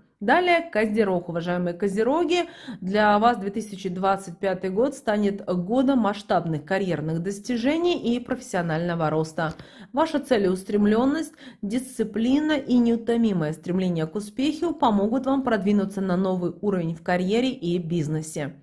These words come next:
Это время, когда вы сможете проявить свои лидерские качества, заслужить уважение коллег и укрепить свою репутацию. Козероги всегда выделяются своим трудолюбием, и в две тысячи двадцать пятом году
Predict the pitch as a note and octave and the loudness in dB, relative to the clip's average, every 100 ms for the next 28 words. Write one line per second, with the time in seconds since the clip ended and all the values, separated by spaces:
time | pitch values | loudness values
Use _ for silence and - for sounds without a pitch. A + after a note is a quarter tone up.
0 | _ - G3+ G#3 F3 E3 D#3+ A#3 C#4+ - | _ -8 0 2 2 2 2 0 -2 -8
1 | - - - B3+ F4+ F#4+ E4 D#4+ C#4 A#3 | -20 -10 2 4 4 2 -2 -4 -2 0
2 | A#3 B3+ C4 A#3+ A3 F#3 D#3 - F3 D#3+ | 2 0 -2 -2 -2 -2 -4 -4 -6 -2
3 | G3 D#3+ D#3+ G3+ B3 C#4+ D4+ - - G#3 | 0 0 -4 -8 -2 -2 -4 -14 -12 -4
4 | A3+ C4+ C4+ F4 C#4+ A#3+ A#3 B3+ A3+ G#3 | -2 0 0 2 2 2 2 2 2 0
5 | G3+ F#3+ A#3 E4+ - - D4 F4+ F4 G3+ | 0 0 0 -2 -4 -2 -2 -2 -2 -2
6 | F3+ F#3+ A3 F#3+ D#3 D#3 E3 D#3+ C#3+ C#3+ | -2 -4 -2 -2 0 -2 -4 -2 -2 -2
7 | - D3+ C#3+ - - _ - F#3+ F#3+ F3+ | -4 -4 -4 -8 -16 _ 0 2 2 2
8 | G3+ C4 - B3+ G#3 D#3+ D#3+ F3 F#3 F3 | 0 -2 -2 -2 0 0 0 0 2 0
9 | F#3 F#3 - G3 G#3 A3 A#3 C#4 C#4+ C#4 | -2 -10 -4 0 0 0 2 2 4 2
10 | D#3+ D3+ D#3 F#3+ F3+ E3 F3+ C#4 D4 G#3 | 2 0 -2 -4 -4 -2 -4 -2 -4 -4
11 | F#3+ G3 A3 - F#3 F3 E3+ E3 E3+ G#3+ | -2 0 0 -2 -4 -4 -2 0 0 0
12 | E4+ | 0